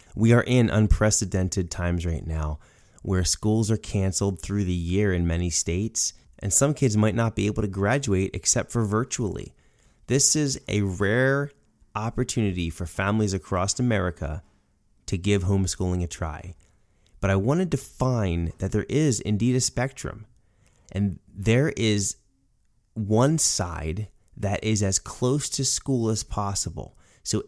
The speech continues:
every part of the school experience, which is very organized and structured and curriculum-based, you can do your homeschooling exactly like that. And you just essentially replace the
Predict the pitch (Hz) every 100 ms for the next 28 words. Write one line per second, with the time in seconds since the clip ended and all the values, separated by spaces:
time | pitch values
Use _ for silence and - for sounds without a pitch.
0 | 117 123 135 165 151 - 135 127 120 98
1 | 104 - - - 117 117 - - 113 98
2 | 78 - 95 - 95 90 87 - - _
3 | _ _ - 95 104 110 120 131 135 139
4 | 131 _ - 117 113 110 113 110 113 117
5 | - 98 90 - - 113 - - 120 113
6 | 110 - 95 - - 95 110 - 117 104
7 | 101 117 123 101 98 - - - _ _
8 | _ _ _ _ - 113 151 - 143 107
9 | 131 139 120 104 104 98 123 139 - 110
10 | 101 98 95 98 101 _ _ 107 95 95
11 | 98 107 110 107 117 139 - 82 95 -
12 | - - _ _ _ 92 95 117 120 120
13 | 110 - 113 120 117 107 98 90 - 101
14 | 107 - - 90